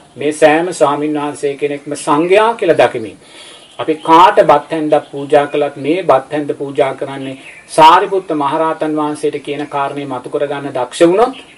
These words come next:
එතන තමයි මහත්යෝ තෙරුවන් කෙරේ සද්ධාව මෝදුනා කියන්නේ. ඉන් මෙහා අපි දන් දුන්නොත් දන් දෙන්නේ සද්ධාව දුර්වල කරගෙන. සද්ධාව දුර්වල කරගෙන. තේරෙනවද?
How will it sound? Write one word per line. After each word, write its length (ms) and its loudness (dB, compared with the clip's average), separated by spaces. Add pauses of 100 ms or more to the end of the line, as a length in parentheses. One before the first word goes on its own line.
(140)
එතන 300 -2
තමයි 260 2
මහත්යෝ 460 -4
තෙරුවන් 380 -4
කෙරේ 220 -4
සද්ධාව 480 -6
මෝදුනා 420 -12
කියන්නේ. 320 -18 (380)
ඉන් 180 0
මෙහා 320 4
අපි 160 0
දන් 300 2
දුන්නොත් 380 6 (180)
දන් 300 2
දෙන්නේ 280 4
සද්ධාව 500 -4
දුර්වල 280 -4
කරගෙන. 320 -18 (580)
සද්ධාව 520 -4
දුර්වල 280 -6
කරගෙන. 240 -20 (120)
තේරෙනවද? 440 2